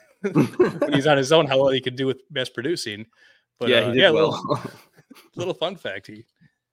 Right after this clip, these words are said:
Speaker 1: founded Cadillac indirectly.
Speaker 2: That's interesting. I, I kn-,
Speaker 1: Yeah.
Speaker 2: somehow knew that fact. I remember hearing it somewhere, but I obviously misquoted it, so.
Speaker 1: You're close. You're close. So, well, anything else you wanna wrap up on?
Speaker 2: No, no, this is one, so,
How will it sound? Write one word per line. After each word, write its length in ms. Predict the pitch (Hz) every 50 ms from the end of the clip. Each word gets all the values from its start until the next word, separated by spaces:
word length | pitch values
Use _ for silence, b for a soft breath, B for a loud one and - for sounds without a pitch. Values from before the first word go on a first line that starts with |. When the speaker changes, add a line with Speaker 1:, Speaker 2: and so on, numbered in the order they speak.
| _ _ _ _ _ _ _
Speaker 1:
founded 340 | 135 120 120 127 139 131 135
Cadillac 440 | - - 147 175 156 123 98 - 107
indirectly. 500 | 101 101 95 90 - _ - - 135 _ _ _ _ _ _ _ _ _
Speaker 2:
That's 180 | - - - -
interesting. 480 | 117 123 120 - - - - - - -
I, 160 | - 123 - - B B B B B -
I 100 | 131 127
kn-, 80 | 117
Speaker 1:
Yeah. 80 | 92 85
Speaker 2:
somehow 380 | - - 160 156 170 180 165 139
knew 260 | 110 104 101 107 113
that 260 | 120 120 120 - -
fact. 320 | - 110 107 117 127 120
I 40 | 107
remember 240 | 95 101 101 95 98
hearing 160 | 110 110 87
it 80 | - -
somewhere, 220 | 101 98 104 107
but 120 | 104 90 80
I 160 | 80 76 - -
obviously 240 | - - - - -
misquoted 460 | - - - - _ - - - -
it, 180 | - - - -
so. 220 | - - - - b b b b b b b b b b b b b b _
Speaker 1:
You're 100 | 202 277
close. 380 | 277 - 320 143 - - - - _ _ _ -
You're 60 | 165
close. 340 | - - 190 135 - - - - _ _ _ b b b b b b b b b b -
So, 260 | - - 135 117 110
well, 140 | 135 165 180
anything 220 | 180 185 175 170
else 120 | 170 165 -
you 80 | 175
wanna 160 | 151 151 151 147
wrap 200 | 147 151 151 156
up 160 | 156 160 -
on? 240 | 170 175 180 175 - _ _ _ _ _ _ _ _ _ _ _ _ _ _ _ _ _ _ _ -
Speaker 2:
No, 280 | - 117 123 147 180 160
no, 200 | 127 131 151 135
this 180 | 117 113 - 120
is 80 | 117
one, 300 | 123 127 131 120 110 98
so, 320 | - - 104 95 - -